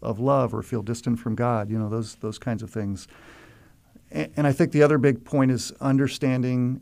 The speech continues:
again, how growth works, that it comes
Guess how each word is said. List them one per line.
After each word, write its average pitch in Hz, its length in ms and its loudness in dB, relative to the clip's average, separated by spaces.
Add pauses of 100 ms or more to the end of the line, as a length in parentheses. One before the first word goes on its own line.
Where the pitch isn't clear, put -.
again, 120 420 -2
how 113 240 -4
growth 143 480 -2
works, 110 320 -6
that 117 140 -2
it - 140 -6
comes 117 540 0